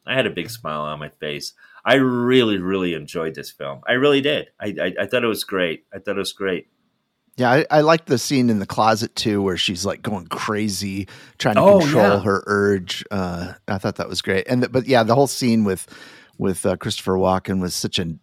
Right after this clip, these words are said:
Speaker 2: a, a, an, a weird but cool little, uh, you know, aside.
Speaker 1: Yeah. "You're
Speaker 2: And
Speaker 1: nothing. You're nothing."
Speaker 2: Yeah,
Speaker 1: That was
Speaker 2: yeah.
Speaker 1: my Walken
Speaker 2: I thought
Speaker 1: try
Speaker 2: that was
Speaker 1: thing.
Speaker 2: great. Uh, but yeah,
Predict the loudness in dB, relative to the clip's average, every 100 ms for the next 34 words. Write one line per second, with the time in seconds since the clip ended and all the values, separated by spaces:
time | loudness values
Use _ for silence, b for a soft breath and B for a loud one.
0 | -10 -8 -8 -12 -20 _ -14 -12 -12 _
1 | _ -12 -10 -6 -2 2 2 2 -2 -6
2 | -6 _ _ _ -12 -2 2 2 0 -2
3 | -6 -8 -10 -10 -10 -8 -10 -12 _ _
4 | -20 -20 _ _ -14 -14 -14 -18 -16 -10
5 | -4 -4 -4 -6 -8 -12 b b b -2
6 | 2 4 6 4 2 -4 -6 0 2 4
7 | 4 2 -2 -6 -8 -8 -4 -2 -4 -2
8 | -2 0 0 0 -6 -6 -6 -6 -6 -4
9 | -4 -4 -8 -6 -6 -6 -8 -6 -8 -8
10 | b b b b 2 2 4 2 4 4